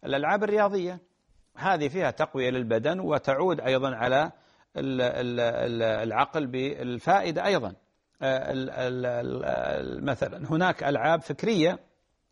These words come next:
مسابقات علمية مثلا، شيء من هذا القبيل، هذه أيضا هي غذاء للعقل في واقع الأمر، وتجعل الإنسان يراجع معلوماته أو أنه يعني،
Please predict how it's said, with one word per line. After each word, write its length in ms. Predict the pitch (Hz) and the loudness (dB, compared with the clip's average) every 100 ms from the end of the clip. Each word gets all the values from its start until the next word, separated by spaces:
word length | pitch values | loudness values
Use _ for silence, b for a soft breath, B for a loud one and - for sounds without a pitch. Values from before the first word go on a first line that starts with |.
| _ _ _ _ b b - | _ _ _ _ b b -8
مسابقات 640 | 120 139 131 139 175 151 | -2 0 2 4 4 4
علمية 380 | 131 165 196 165 | 0 -2 0 0
مثلا، 400 | 156 143 139 131 | 0 0 -2 -2
شيء 180 | 113 151 | 0 0
من 140 | 160 | 4
هذا 180 | 156 156 | 2 2
القبيل، 480 | 147 147 147 151 - | 2 0 2 0 0
هذه 300 | 120 135 131 | 0 0 2
أيضا 340 | 156 151 156 - b b b - | 2 4 2 -4 b b b -8
هي 260 | 123 143 | -2 0
غذاء 380 | 131 143 151 190 | 4 4 6 4
للعقل 440 | 143 139 180 - 92 | 4 2 2 0 -6
في 140 | 120 | -2
واقع 360 | 135 139 131 120 | 0 0 2 2
الأمر، 360 | 139 131 90 - | 2 2 -2 -8
وتجعل 1200 | - 131 131 131 - _ _ _ 170 165 151 | -2 0 0 -2 -8 _ _ _ -4 0 2
الإنسان 640 | 147 135 139 151 156 151 139 135 135 120 135 120 120 135 131 135 127 | 2 0 -2 0 0 0 0 0 0 -4 -8 -8 -8 -8 -6 -6 -4
يراجع 520 | 127 135 175 165 147 | 2 4 4 4 0
معلوماته 840 | 143 127 135 139 135 - 123 135 | 0 0 0 2 0 0 -2 0
أو 240 | 120 127 123 | 0 0 0
أنه 360 | 131 123 127 | 0 0 0
يعني، 520 | 127 123 110 127 123 | 2 0 2 2 0